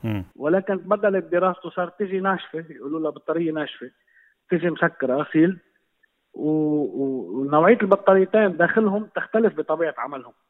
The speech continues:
Speaker 2: هذيك ال-، الأساسية القديمة، بطارية السيارة العادية، كانت على النيكل.
Speaker 1: مم.
Speaker 2: آه، أصبحت ليثيوم.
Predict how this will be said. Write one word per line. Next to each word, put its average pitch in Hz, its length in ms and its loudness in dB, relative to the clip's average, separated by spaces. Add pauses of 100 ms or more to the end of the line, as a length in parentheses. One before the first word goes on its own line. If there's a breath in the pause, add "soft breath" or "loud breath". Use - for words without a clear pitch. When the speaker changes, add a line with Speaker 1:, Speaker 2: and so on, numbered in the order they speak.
(440)
Speaker 2:
هذيك 175 340 -2
ال-، 143 540 -2
الأساسية 147 540 -2
القديمة، 160 500 0
بطارية 151 400 -4
السيارة 151 320 2
العادية، 131 360 -4
كانت 165 280 0
على 147 160 0
النيكل. 147 400 -6 (340)
Speaker 1:
مم. 107 200 -4 (540)
Speaker 2:
آه، 151 360 0
أصبحت 208 400 2
ليثيوم. 165 300 -2